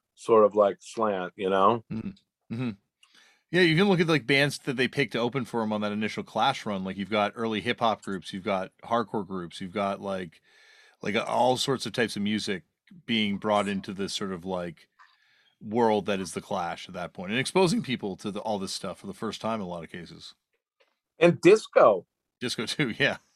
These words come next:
Speaker 1: You know what I mean? Everybody's fucking down on disco. And, you know, like, the Magnificent Seven,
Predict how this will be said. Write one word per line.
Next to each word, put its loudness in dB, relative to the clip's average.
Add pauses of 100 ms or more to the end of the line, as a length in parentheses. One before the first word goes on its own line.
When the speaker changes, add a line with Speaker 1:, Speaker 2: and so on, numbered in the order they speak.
(760)
Speaker 1:
You 2
know 10
what 12
I 8
mean? 8
Everybody's 6
fucking 2
down 8
on 4
disco. 6 (500)
And, 4
you 4
know, 4
like, -6
the -14
Magnificent -6
Seven, 2